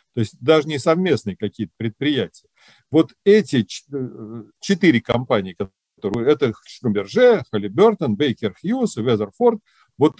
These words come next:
ну, есть ещё более мелкие, Дойтаг и другие компании, вот они этим и занимаются. А,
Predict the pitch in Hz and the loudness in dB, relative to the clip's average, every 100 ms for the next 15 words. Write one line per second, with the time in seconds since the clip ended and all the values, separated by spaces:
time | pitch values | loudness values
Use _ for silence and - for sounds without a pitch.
0 | - 175 208 170 190 - 127 - 120 190 | -2 2 2 4 2 0 -8 -4 0 2
1 | 135 123 208 240 196 139 131 113 135 117 | 2 0 4 4 2 0 0 2 2 2
2 | 92 202 220 180 - 127 107 110 226 208 | 2 4 4 2 -6 -10 -8 -6 -6 -4
3 | 175 165 156 147 131 _ _ _ 131 147 | -4 -2 -4 -4 -10 _ _ _ 0 0
4 | - 143 160 240 294 190 214 220 208 202 | 0 0 4 2 2 0 2 2 2 2
5 | 214 196 123 95 _ - - 78 _ _ | 0 0 -2 -4 _ -20 -20 -20 _ _
6 | _ _ _ _ 135 123 123 123 | _ _ _ _ -2 0 2 0